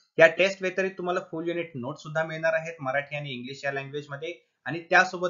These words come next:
video lecture सुद्धा मिळणार आहेत, तेही मराठी आणि english या दोन्ही लँग्वेज मध्ये. ओके मित्रांनो, खूप helpful आणि खूप relevant आहे तुमच्यासाठी हा, अ, new batch, जे की सात तारखेपासून सुरू केलेला आहे. तुम्ही जर join केलेला नसेल तर लवकरात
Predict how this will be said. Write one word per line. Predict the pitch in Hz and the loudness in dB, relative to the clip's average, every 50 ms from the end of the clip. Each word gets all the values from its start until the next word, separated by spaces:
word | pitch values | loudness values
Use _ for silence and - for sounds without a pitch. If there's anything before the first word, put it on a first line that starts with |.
| 160 | -4
video | 156 143 143 165 165 | -4 -6 -4 -4 -2
lecture | 151 139 135 - - 160 160 | -2 -2 -4 -4 -4 -6 -6
सुद्धा | 160 - 143 143 151 151 | -6 -6 -8 -6 -4 -4
मिळणार | 156 147 139 139 139 143 | -4 -4 -6 -4 -4 -4
आहेत, | 147 147 | -4 -4
तेही | 147 - - 127 127 139 147 | -6 -10 -10 -8 -8 -8 -8
मराठी | 143 131 120 123 127 127 - 127 | -6 -4 -2 -2 -2 -2 -4 -6
आणि | 131 131 127 - _ | -6 -8 -10 -18 _
english | 120 120 131 127 - 117 | -16 -12 -12 -12 -10 -10
या | 117 | -12
दोन्ही | 113 107 107 107 110 | -12 -12 -16 -18 -18
लँग्वेज | 110 107 104 101 _ 101 101 98 - _ | -18 -18 -18 -20 _ -20 -20 -20 -20 _
मध्ये. | _ _ _ _ _ - | _ _ _ _ _ -20
ओके | 123 - - 156 170 165 - _ _ _ _ - | -10 -6 -4 -4 -4 -6 -10 _ _ _ _ -4
मित्रांनो, | 139 156 170 185 196 190 196 | 0 2 2 2 2 0 0
खूप | 202 208 202 - - | 0 0 0 0 0
helpful | 139 135 147 147 - 180 175 170 | 2 2 2 0 0 0 2 2
आणि | 170 180 175 - | 2 2 0 -2
खूप | 180 170 170 | -6 -6 -4
relevant | 147 139 147 156 160 160 156 165 | -2 -2 0 0 0 0 2 2
आहे | 160 156 156 | 0 0 -2
तुमच्यासाठी | - 147 139 139 151 151 151 143 - 151 | -6 -6 -4 -2 -2 -2 -2 -4 -6 -6
हा, | 139 139 151 151 147 - _ - | -2 0 0 0 -2 -4 _ -2
अ, | 120 120 123 | 0 0 0
new | 123 123 131 143 156 | 0 -2 -2 -2 0
batch, | 151 147 151 151 165 160 - - _ _ _ _ _ - | 4 6 6 6 6 4 0 -8 _ _ _ _ _ -6
जे | 127 127 | -6 -6
की | - 165 | -4 -4
सात | 156 - - 143 - - | -6 -2 2 2 2 2
तारखेपासून | - - 147 147 147 143 151 - - 151 | 2 0 -2 -2 -4 -8 -10 -10 -10 -10
सुरू | 147 - 143 139 147 | -8 -6 -4 -4 -4
केलेला | 147 147 147 147 147 147 147 | -2 -2 -2 -2 0 0 0
आहे. | 135 135 147 160 160 - - _ _ _ _ _ _ - | 0 -2 -4 -6 -8 -10 -14 _ _ _ _ _ _ -8
तुम्ही | 139 143 156 156 | -4 -4 0 2
जर | 175 170 | 2 2
join | 160 147 147 139 151 160 | 4 4 2 2 2 0
केलेला | - 160 147 156 165 160 | -2 -2 0 2 4 4
नसेल | 156 151 147 - 160 165 160 170 | 2 2 -2 -2 -2 -2 -2 -2
तर | 160 | -2
लवकरात | 160 139 127 - - 151 156 | 0 0 0 0 0 -2 -4